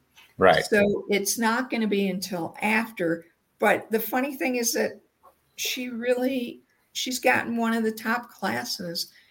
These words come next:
Speaker 2: It'll be one of the top classes that Arizona's ever had, one of the top classes, recruiting classes in the nation.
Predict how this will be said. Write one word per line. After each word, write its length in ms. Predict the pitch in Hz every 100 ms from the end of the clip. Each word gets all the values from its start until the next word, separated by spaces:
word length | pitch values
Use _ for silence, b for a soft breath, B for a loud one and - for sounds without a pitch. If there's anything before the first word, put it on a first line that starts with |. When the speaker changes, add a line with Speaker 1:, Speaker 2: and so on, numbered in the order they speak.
| b
Speaker 2:
It'll 240 | - 220 220
be 140 | 220
one 180 | 226 247
of 100 | 254
the 60 | 247
top 220 | 220 -
classes 440 | 202 196 - 196
that 200 | 196 180
Arizona's 540 | - 190 196 190 185 190
ever 200 | 190 185
had, 360 | 185 180 190 -
one 180 | 208
of 80 | 226
the 80 | 220
top 240 | 202 - 165
classes, 440 | 190 175 - 185 - -
recruiting 400 | - 196 214 202
classes 380 | 190 180 180 185
in 100 | 180
the 100 | 175
nation. 540 | 170 156 165 - 240